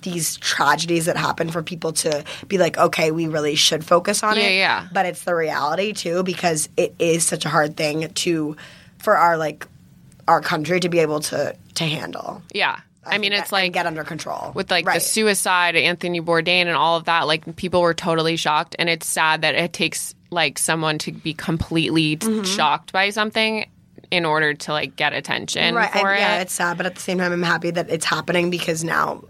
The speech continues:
Speaker 1: I, I think it is coming to light more.
Speaker 2: Yeah. It's
Speaker 1: Um,
Speaker 2: like that thing where a town wants to put up a stop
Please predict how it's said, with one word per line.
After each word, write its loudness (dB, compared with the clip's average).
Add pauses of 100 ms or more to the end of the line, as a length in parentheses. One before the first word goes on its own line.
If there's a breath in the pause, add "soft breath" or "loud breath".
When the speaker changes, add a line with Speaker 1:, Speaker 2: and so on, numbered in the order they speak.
Speaker 1:
I, -6 (100)
I 0
think -6
it -6
is -4
coming -6
to -4
light -6
more. -4
Speaker 2:
Yeah. 2 (600 loud breath)
It's 2
Speaker 1:
Um, -4
Speaker 2:
like 2
that 0
thing 0
where 2 (600)
a -6
town 0
wants 0
to -4
put -4
up -2
a -6
stop 0